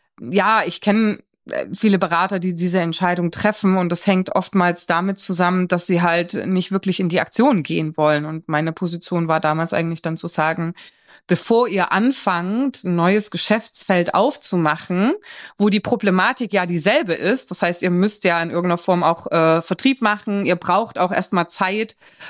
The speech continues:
euch da reinzuarbeiten, das aufzubauen, dass es ein professionelles Level hat, et cetera. Ähm, versucht erstmal den, den Vertrieb in der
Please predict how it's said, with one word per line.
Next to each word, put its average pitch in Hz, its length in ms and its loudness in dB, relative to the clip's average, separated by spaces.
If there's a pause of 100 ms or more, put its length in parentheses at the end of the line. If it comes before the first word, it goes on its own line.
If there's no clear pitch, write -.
(120)
euch - 400 0 (140)
da 180 220 -2
reinzuarbeiten, 190 880 0
das 180 200 -4
aufzubauen, 190 580 0
dass 175 140 -4
es - 120 -4
ein 185 80 0
professionelles 175 720 -2
Level 190 300 0
hat, 180 220 -2
et 170 120 -4
cetera. 175 680 2 (460)
Ähm, 190 540 2 (140)
versucht 214 540 -2
erstmal 185 760 2
den, 190 320 0 (200)
den 180 140 4
Vertrieb 202 400 0
in 180 120 2
der 160 260 0